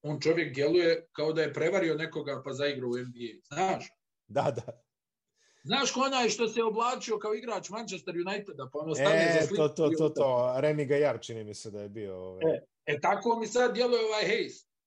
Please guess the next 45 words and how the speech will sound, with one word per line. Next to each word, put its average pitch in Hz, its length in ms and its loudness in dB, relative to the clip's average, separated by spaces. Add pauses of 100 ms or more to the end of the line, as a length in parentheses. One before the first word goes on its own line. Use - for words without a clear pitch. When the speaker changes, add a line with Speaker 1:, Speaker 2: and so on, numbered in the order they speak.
(220)
Speaker 2:
Nije 160 220 -4
Speaker 1:
Ono, 151 40 -2
Speaker 2:
bio 170 80 2
Speaker 1:
ko 180 40 0
da 170 60 0
Speaker 2:
Manchester 202 260 -2
Speaker 1:
je 147 60 0
uzeo 156 100 -2
Speaker 2:
United, 156 260 -2
nego 147 200 -4
je 147 60 0
Speaker 1:
neki 139 40 -8
Speaker 2:
bio 147 120 -6
neki 143 220 -8
drugi. 135 200 -8
A 139 80 -8
ne, 165 160 -4
veze, 117 280 -6
da, 107 240 -4
razumemo 107 400 -10
se. - 160 -20 (480)
Speaker 1:
Ma 143 120 -6
bio 285 300 -4
je, 208 140 2
bio 247 240 -8
je 254 160 -2
za 240 240 -8 (440)
Manchester 220 500 -4
Bayern, 214 400 0
on 208 140 -8
stao 233 320 0
na 185 100 -6
sliku. 247 360 -12 (340)
Speaker 2:
E, 127 380 0
eto. - 120 -20 (220)
A, 113 220 -4 (360)
Speaker 1:
I - 80 -2
Speaker 2:
ja 165 100 4
Speaker 1:
znam 247 180 4
da 233 60 4
je 233 60 4
Speaker 2:
mislim 226 80 0
Speaker 1:
bila 262 200 -2
njegova 262 380 -2
izjava 220 440 0